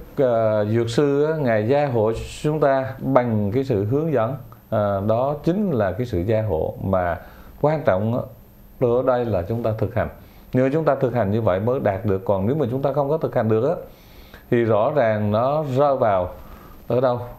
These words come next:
Rơi vào trong một cái, cái, cái tình trạng mà chúng ta ỷ y. Cũng như chúng tôi kể chuyện rằng là có hai người câu cá lần trước. Hai anh ra câu cá thì ở bên bờ Cahara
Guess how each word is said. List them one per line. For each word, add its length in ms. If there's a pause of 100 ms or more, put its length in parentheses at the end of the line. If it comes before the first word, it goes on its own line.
Rơi 200
vào 240 (120)
trong 280
một 200
cái, 320 (800)
cái, 340
cái 300 (420)
tình 400
trạng 400 (880)
mà 960 (120)
chúng 140
ta 80 (100)
ỷ 200
y. 180 (600)
Cũng 200
như 460
chúng 140
tôi 240
kể 100
chuyện 280
rằng 220
là 180
có 300 (100)
hai 300
người 180
câu 200
cá 260
lần 220
trước. 320 (920)
Hai 220
anh 220
ra 160
câu 120
cá 260
thì 300
ở 160
bên 280
bờ 320
Cahara 480